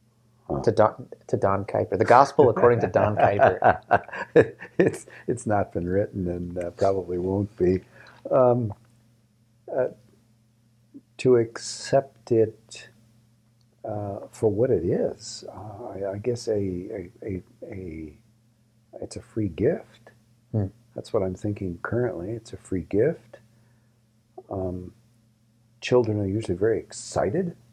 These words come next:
Speaker 2: Mm.
Speaker 1: very excited about, about getting something.
Speaker 2: Mm-hmm.
Speaker 1: Um, um, just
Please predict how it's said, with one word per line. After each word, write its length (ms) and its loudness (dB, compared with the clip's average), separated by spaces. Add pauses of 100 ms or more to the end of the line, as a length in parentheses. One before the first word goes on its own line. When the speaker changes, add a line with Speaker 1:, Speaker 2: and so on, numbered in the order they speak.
(140)
Speaker 2:
Mm. 440 0
Speaker 1:
very 160 0
excited 480 0
about, 360 0 (160)
about 340 0 (300)
getting 280 0
something. 520 -4 (180)
Speaker 2:
Mm-hmm. 280 -4 (520)
Speaker 1:
Um, 540 -6 (1120)
um, 360 -12 (3000)
just 240 -4